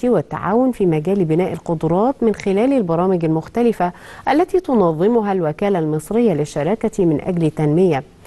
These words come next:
فضلاً عن دور الشركات المصرية المساهمة في تنمية أوغندا. وأكد الرئيس السيسي دعم مصر للمسار التنموي بكافة دول حوض النيل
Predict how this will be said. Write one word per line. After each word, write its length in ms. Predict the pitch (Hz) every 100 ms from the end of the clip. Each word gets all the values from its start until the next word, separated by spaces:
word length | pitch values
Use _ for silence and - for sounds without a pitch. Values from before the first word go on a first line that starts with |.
| - -
فضلاً 500 | - 247 160 180 254
عن 180 | 240 147
دور 180 | 147 151
الشركات 640 | 175 - 156 151 208 240
المصرية 840 | 269 226 170 - 170 175 196 254 160
المساهمة 600 | 156 165 196 202 180 156
في 140 | 160
تنمية 420 | 156 151 180 180 -
أوغندا. 680 | 160 156 147 185 214 151 139 - _ - - -
وأكد 380 | 302 349 - 190
الرئيس 640 | 151 113 160 151 185 170
السيسي 480 | 123 151 - 190 180
دعم 420 | 156 190 247 262
مصر 380 | 175 147 - 156
للمسار 680 | 143 180 233 269 262 349 339
التنموي 760 | 185 - 160 156 156 214 254 285 - -
بكافة 440 | - 180 247 254 226 202
دول 420 | 175 214 240 254
حوض 440 | - 285 240 147 -
النيل 540 | 175 165 180 214 269